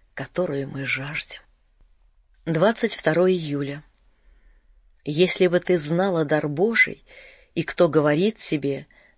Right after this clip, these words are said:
«Дай мне пить», то ты сама просила бы у него, и он дал бы тебе воду живую. Евангелие от Иоанна, глава четвертая, стих десятый. Если бы ты знала.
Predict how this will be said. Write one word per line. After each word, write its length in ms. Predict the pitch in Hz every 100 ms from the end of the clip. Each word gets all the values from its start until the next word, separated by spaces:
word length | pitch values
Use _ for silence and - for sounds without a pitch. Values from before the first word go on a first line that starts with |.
| _
«Дай 300 | 143 147 165
мне 200 | 143 151
пить», 440 | 151 156 135 - - _ _ _ _
то 140 | - 151
ты 120 | 170
сама 460 | 156 - 170 202 202
просила 540 | - 143 - 147 143
бы 100 | 135
у 40 | 147
него, 420 | 147 135 135 139 _ _ _ _ _
и 80 | 165
он 280 | 151 139 123
дал 280 | 165 202 143
бы 100 | 127
тебе 440 | - 123 135 135 - _ _ _ _
воду 360 | 131 135 139 131
живую. 560 | 147 127 131 127 135 - _ _ _ _ _ _ _ _ -
Евангелие 580 | 170 175 170 156 156
от 120 | 151 -
Иоанна, 520 | 147 170 220 214 214 - - _
глава 320 | 151 151 151
четвертая, 640 | - 147 160 214 - 160
стих 420 | 139 - - 220 190
десятый. 680 | 151 - 135 - - - _ _ _ _ _ - _ _ _ _ _ _ _ -
Если 560 | 127 139 233 - 175
бы 140 | 156 156
ты 180 | 170
знала. 460 | 156 151 143 135 143